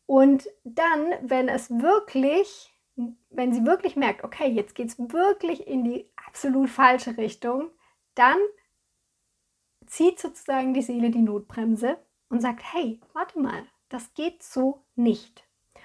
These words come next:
Und dann bekommen wir Probleme. Und das kann sein, dass das gesundheitlicher Art ist, dass wir irgendwelche Symptome auf einmal entwickeln. Oder das kann auch sein, dass es auf geistiger, emotionaler Art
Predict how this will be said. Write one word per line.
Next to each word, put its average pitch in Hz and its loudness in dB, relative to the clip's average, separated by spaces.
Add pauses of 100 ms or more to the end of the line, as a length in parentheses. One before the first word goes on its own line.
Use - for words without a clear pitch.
(340)
Und 254 -2
dann 320 2
bekommen 240 -4
wir 240 0
Probleme. 220 0 (640)
Und 254 -4
das 330 0
kann 359 -2
sein, 262 0
dass 262 -2
das - -12 (200)
gesundheitlicher 240 0
Art 277 0
ist, 359 -6
dass - -8
wir - -8
irgendwelche 233 -2
Symptome 226 -2
auf 240 -6
einmal 254 -4
entwickeln. 262 -2 (880)
Oder 320 6
das 302 2
kann 277 -2
auch 254 2
sein, 262 -2
dass 254 -2
es 233 -10
auf 233 4 (300)
geistiger, 240 4
emotionaler 294 2
Art 214 -4